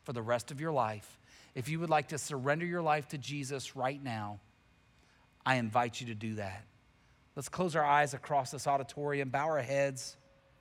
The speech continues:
And if God has given you the faith to believe in him, I encourage you to talk to God and make the words that I'm about to say your own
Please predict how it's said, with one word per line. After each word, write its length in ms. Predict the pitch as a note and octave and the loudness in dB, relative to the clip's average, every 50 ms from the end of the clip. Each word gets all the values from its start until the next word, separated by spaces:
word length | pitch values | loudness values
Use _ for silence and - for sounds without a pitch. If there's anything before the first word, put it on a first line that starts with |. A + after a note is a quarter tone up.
| _ _ _ _ _ - - - - _ _ _ _ - _ _ _ _ _ _ _ _ _ _ _ _ _ - _ - | _ _ _ _ _ -20 -20 -20 -20 _ _ _ _ -20 _ _ _ _ _ _ _ _ _ _ _ _ _ -20 _ 0
And 120 | C#3 C#3+ | 2 2
if 100 | C3+ A#2 | 2 6
God 220 | - D#3+ D#3 E3 F#3+ | 8 10 10 10 8
has 140 | G3 D#3 | 6 0
given 260 | B2 E3 F3 E3+ F3 F3 | 2 0 0 0 2 0
you 140 | E3+ E3+ | 0 0
the 100 | D#3 D3+ | 0 -2
faith 400 | B2 - - D#3 D#3 E3 D#3 - - | -2 0 2 4 4 4 2 -2 -4
to 80 | F#3+ | -2
believe 320 | E3+ E3+ E3 D3+ C#3+ C#3 B2+ | 0 0 0 0 0 0 0
in 120 | C3 A#2+ | -2 -2
him, 240 | A2+ B2 A#2 A#2 A#2 | -2 -2 -2 -2 -2
I 100 | B2 C3 | -2 -2
encourage 600 | C#3 C#3+ - - - D#3+ D#3 D#3 D#3+ D3+ B2+ A2+ | -2 -4 -6 -6 -6 -4 -2 -2 -4 -4 -6 -4
you 340 | B2 B2 A2 G#2 G#2 G2+ G2 - - - _ - _ _ _ _ _ _ - | -4 -2 -2 -2 -4 -6 -10 -12 -18 -20 _ -20 _ _ _ _ _ _ -10
to 100 | - C#3 | -8 -8
talk 340 | - - - D3 C#3+ - - | -6 -4 -2 -2 -2 -2 -2
to 100 | - F3 | -8 -4
God 440 | C3+ B2+ A#2 G#2 G2 G2 F#2+ F#2+ F2+ - _ _ _ _ _ _ _ - - - - _ _ _ _ _ _ _ _ - | 2 2 4 4 2 0 -4 -6 -10 -14 _ _ _ _ _ _ _ -20 -20 -20 -20 _ _ _ _ _ _ _ _ -4
and 300 | B2+ B2 B2 B2 C3 C#3 | -2 0 0 0 0 2
make 400 | D3+ D#3+ F#3 G3 F#3+ - - - | 2 2 2 2 -2 -8 -10 -4
the 80 | C#3+ D3+ | -4 -2
words 540 | C#3+ C3+ C#3 D3+ D3+ E3 F3 F3 D3 A#2+ | -2 2 2 4 4 4 2 0 -4 -4
that 180 | - D3+ C#3+ - - | -4 -4 -4 0 2
I'm 180 | B2+ C3+ D#3 E3 | 2 2 2 2
about 420 | E3+ C#3 B2 C#3+ C#3 C#3+ D#3+ - - | 0 2 2 4 4 2 0 -4 -10
to 80 | D#3 | -10
say 680 | C#3+ - - - F3 D3 B2 A2 G#2+ G#2 G#2 G2+ F#2+ F#2 - - _ _ _ _ _ _ - | -8 -8 -6 -2 0 2 2 2 0 -2 -6 -8 -12 -14 -18 -20 _ _ _ _ _ _ -6
your 280 | B2 C3 C3+ C3+ - - | -2 -2 -2 -2 -2 0
own 580 | E3+ D3+ D3 C#3 A#2+ G#2+ G2+ G2 F#2+ F#2+ F#2+ | 0 2 2 2 0 -2 -2 -4 -6 -8 -10